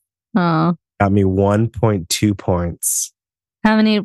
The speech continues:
Speaker 1: points did you need to not get eliminated?
Speaker 2: There was, there was one version of my lineup that would have kept me in. Uh, I had Devontae Smith on my bench with twenty-three points. So that would have made the difference. I think it was about twenty.
Speaker 1: Why would you have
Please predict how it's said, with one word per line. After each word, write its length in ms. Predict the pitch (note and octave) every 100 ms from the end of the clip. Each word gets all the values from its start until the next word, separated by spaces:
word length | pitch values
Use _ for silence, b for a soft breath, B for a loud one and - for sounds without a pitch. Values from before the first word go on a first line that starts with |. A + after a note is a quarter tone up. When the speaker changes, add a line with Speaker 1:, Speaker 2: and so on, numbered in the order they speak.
| -
Speaker 1:
points 240 | A3 G#3 G3
did 160 | F3+
you 100 | F#3
need 400 | F#3 F#3 F#3 E3+
to 220 | - F#3 F3
not 300 | F3 E3 E3+
get 100 | E3+
eliminated? 580 | E3 E3 E3+ E3 F3+ G3 _ _ _ _
Speaker 2:
There 160 | B2 D3+
was, 260 | F3 C3+
there 160 | C3+ C#3
was 160 | C#3+
one 320 | B2+ A#2+ C3+ C3
version 360 | B2+ B2+ C3
of 60 | B2
my 100 | A2
lineup 340 | G2 G#2 A2+
that 100 | A2
would 120 | G#2+
have 80 | G2
kept 180 | - A2+
me 180 | G#2 F#2
in. 280 | F#2+ B2+ D#3 - _ _ _ _ _
Uh, 200 | - G#2+ A2
I 20 |
had 220 | B2+ B2+
Devontae 360 | A#2 A#2 A#2+ A2+
Smith 540 | - G#2+ G#2+ C#3+ - -
on 140 | G#2
my 120 | G2
bench 360 | F2 F#2 C#3+ -
with 100 | G2
twenty-three 540 | - A2+ G#2 - F#2+
points. 680 | G2 C3 C#3+ E3 - - - _ _ _ _ _ _
So 280 | - A2 G#2
that 220 | G2+ G2+
would 80 | G#2
have 100 | G2
made 220 | F#2 F2+
the 60 | E2+
difference. 360 | E2 - E2+
I 100 | G2+
think 220 | C3 D#3+ C3
it 20 |
was 200 | A2+ A#2+
about 180 | A#2 A#2+
twenty. 200 | - G#3
Speaker 1:
Why 320 | - G#3 C#4+ D#4+
would 240 | E4+ -
you 160 | C#4 C#4
have 260 | C4 A#3+